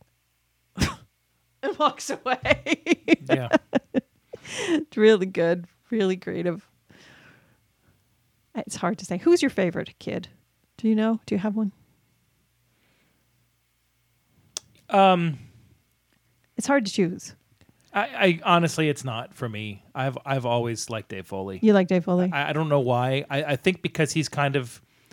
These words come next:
Speaker 2: he's kind of the straight man,
Speaker 1: Mm-hmm.
Speaker 2: but he's funny. He, he has my sense of humor.
Speaker 1: Right.
Speaker 2: He's the dry, you know, that type of thing. He, I, I think one of the things that I've always liked about him too is that he,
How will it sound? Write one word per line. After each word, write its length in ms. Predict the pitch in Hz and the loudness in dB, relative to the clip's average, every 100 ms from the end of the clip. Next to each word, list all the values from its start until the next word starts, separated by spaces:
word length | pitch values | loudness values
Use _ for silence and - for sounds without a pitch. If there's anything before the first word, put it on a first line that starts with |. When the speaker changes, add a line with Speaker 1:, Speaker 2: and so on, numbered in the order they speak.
| - _ _ _ _ _ _ _ | -20 _ _ _ _ _ _ _
Speaker 2:
he's 300 | - 147 156 | -8 0 0
kind 260 | - 160 156 | 2 4 4
of 60 | 139 | 2
the 60 | |
straight 280 | 113 147 160 | 2 0 2
man, 380 | 151 151 160 143 - | 0 0 0 -6 -2
Speaker 1:
Mm-hmm. 180 | 226 208 | 2 4
Speaker 2:
but 100 | 202 | 6
he's 120 | 135 - | 4 4
funny. 320 | 147 139 147 | 2 4 2
He, 200 | - 151 | 2 0
he 420 | 120 - 160 151 | 0 0 0 2
has 320 | 117 147 127 | 4 4 4
my 160 | 135 143 | 2 4
sense 280 | - 156 147 | 4 2 2
of 100 | 131 | 0
humor. 360 | 151 151 156 - _ _ | 2 2 0 -4 _ _
Speaker 1:
Right. 220 | 208 196 180 | -2 2 2
Speaker 2:
He's 140 | 127 | 4
the 100 | 143 | 0
dry, 760 | 127 139 135 135 135 135 131 110 _ _ 135 127 - - | 4 6 8 6 6 2 0 -8 _ _ -18 -18 -12 -2
you 140 | 139 | 0
know, 360 | 127 127 123 117 - | 4 4 2 -2 -8
that 260 | 139 143 151 | -4 -2 -2
type 240 | 143 131 | -2 -2
of 80 | 123 | -4
thing. 320 | - 135 131 - - - - - - - | -2 -2 -2 -8 -20 -20 -20 -20 -20 2
He, 160 | 247 | 6
I, 40 | 262 - _ - _ - | 6 2 _ -20 _ -8
I 240 | - 208 | 2 6
think 240 | 202 285 285 | 8 6 4
one 160 | 220 226 | 6 6
of 60 | |
the 60 | 202 | 6
things 240 | - 196 | 4 4
that 80 | 160 | 6
I've 160 | 165 156 | 6 6
always 160 | 165 | 6
liked 160 | 143 135 | 4 0
about 140 | 147 151 | 0 0
him 80 | |
too 140 | 135 156 | 4 4
is 80 | 139 | 4
that 100 | 143 | 2
he, 220 | 143 | 0